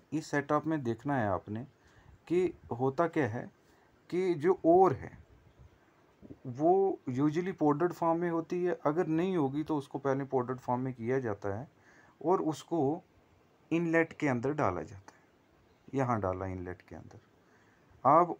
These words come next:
उस ore के अंदर गॉग भी है और मे-, ore का जो मेटल है वो भी होगा जो हमने इसके अंदर डाल दिया।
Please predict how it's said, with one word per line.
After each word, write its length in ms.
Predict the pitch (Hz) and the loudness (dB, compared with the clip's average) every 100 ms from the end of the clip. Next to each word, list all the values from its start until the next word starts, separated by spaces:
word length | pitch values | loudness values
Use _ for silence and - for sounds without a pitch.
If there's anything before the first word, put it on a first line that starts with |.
| - | -2
उस 340 | 151 175 - 131 | -2 -2 -6 0
ore 300 | 139 156 156 | 4 2 2
के 100 | 156 | 0
अंदर 380 | 110 101 139 170 _ _ _ _ _ _ _ 113 | 0 0 -2 -4 _ _ _ _ _ _ _ -4
गॉग 380 | 117 139 165 | 4 6 6
भी 180 | 170 175 | 2 -4
है 260 | 160 175 180 - - _ _ _ _ _ - _ _ _ _ - | -4 -4 -6 -16 -20 _ _ _ _ _ -20 _ _ _ _ 0
और 300 | 156 185 - _ _ _ _ _ _ _ _ _ _ _ 143 | 2 2 -2 _ _ _ _ _ _ _ _ _ _ _ 0
मे-, 340 | 131 123 123 - - | 2 2 -2 -8 -4
ore 340 | 139 156 170 156 - | 2 4 2 0 2
का 140 | 160 | 2
जो 320 | 151 175 202 - - _ - | 4 0 0 -6 -20 _ -4
मेटल 380 | 120 131 131 143 | 2 4 4 0
है 300 | 90 82 98 - - | 0 -10 -18 -20 -6
वो 140 | 147 156 | 2 2
भी 160 | 117 | 2
होगा 320 | 90 82 76 76 _ _ _ _ _ _ - | -4 -6 -10 -16 _ _ _ _ _ _ -4
जो 160 | 160 | 0
हमने 420 | 185 190 190 190 190 | 2 2 2 -2 0
इसके 340 | 160 - 190 | -2 -2 -2
अंदर 220 | 143 165 | 0 2
डाल 260 | 156 98 87 | 4 4 2
दिया। 320 | 87 73 76 | -4 -10 -12